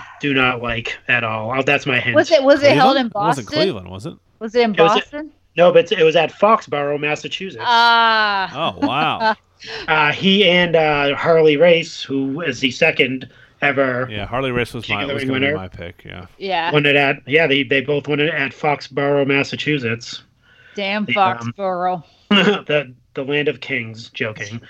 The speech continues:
Speaker 1: Um,
Speaker 2: <laughs>
Speaker 1: so, <laughs> um, so my,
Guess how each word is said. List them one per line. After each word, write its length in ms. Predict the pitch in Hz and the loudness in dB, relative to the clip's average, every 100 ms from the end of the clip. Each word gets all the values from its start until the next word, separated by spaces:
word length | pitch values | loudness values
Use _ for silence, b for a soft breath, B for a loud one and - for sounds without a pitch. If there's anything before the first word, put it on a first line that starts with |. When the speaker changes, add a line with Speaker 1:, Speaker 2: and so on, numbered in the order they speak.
| B B - | B B -4
Speaker 1:
Um, 420 | 147 285 139 - B B | -2 -2 -4 -10 B B
Speaker 2:
<laughs> 200 | B B | B B
Speaker 1:
so, 260 | - 202 180 - | 0 4 4 2
<laughs> 80 | - | 2
um, 680 | 254 208 185 180 165 156 147 b b b _ | 2 2 -2 -2 -4 -10 -20 b b b _
so 260 | - 175 | -6 -4
my, 320 | 151 160 156 | -2 -2 -4